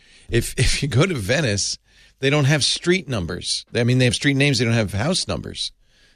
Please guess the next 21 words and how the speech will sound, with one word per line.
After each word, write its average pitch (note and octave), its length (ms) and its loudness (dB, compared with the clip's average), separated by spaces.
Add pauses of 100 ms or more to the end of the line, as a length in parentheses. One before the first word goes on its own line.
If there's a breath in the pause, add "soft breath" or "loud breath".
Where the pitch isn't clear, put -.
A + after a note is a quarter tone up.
<laughs> - 160 -12 (480 loud breath)
You D4 60 4
just - 400 -4
have - 160 -4
to D#3 140 -2
know, D3 340 2
I F#2+ 120 0
guess. F2 440 -4 (760 loud breath)
But C3 160 -2
TomTom G#3 500 0
can E3 100 0
handle G3+ 260 0
this. G#2 160 0
They A#2+ 140 2
ingest B2 280 0
the C3 100 -8
country C#3+ 300 0
data A2 200 4
into G2+ 160 -2
one G#2+ 260 0
global, A#2 520 0